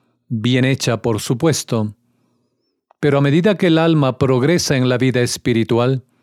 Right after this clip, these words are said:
es natural que sienta la necesidad de una oración más interior, más íntima. Y así, se vuelve espontáneamente hacia la oración mental.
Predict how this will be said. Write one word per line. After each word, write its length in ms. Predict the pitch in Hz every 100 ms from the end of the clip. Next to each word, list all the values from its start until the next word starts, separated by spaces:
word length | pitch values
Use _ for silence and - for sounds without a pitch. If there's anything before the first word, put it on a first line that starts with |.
| _ _ _ _ _ -
es 180 | 151
natural 500 | 160 156 165 151 151
que 140 | 143 143
sienta 520 | - 170 175 147 139
la 140 | 123
necesidad 800 | 123 120 127 113 127 117 117 110 - _ _ _ _ _
de 160 | 156 131
una 280 | 147 190 170
oración 560 | 143 135 - 147 139
más 320 | 139 131 120 139
interior, 840 | 127 117 120 127 131 120 113 160
más 520 | 160 127 123 117 -
íntima. 720 | - 151 131 120 113 107 101 - _ _ _ _ _ _ _ _ _ _ _
Y 180 | - 139
así, 540 | 131 - 147 160 180 - _ _ _ -
se 240 | - 151
vuelve 400 | 135 156 185 170
espontáneamente 1120 | 147 - 147 139 - 156 156 139 156 143 127 120
hacia 320 | 117 - 123
la 180 | 120 117
oración 520 | 117 113 - 147 123
mental. 640 | 113 107 98 107 101 95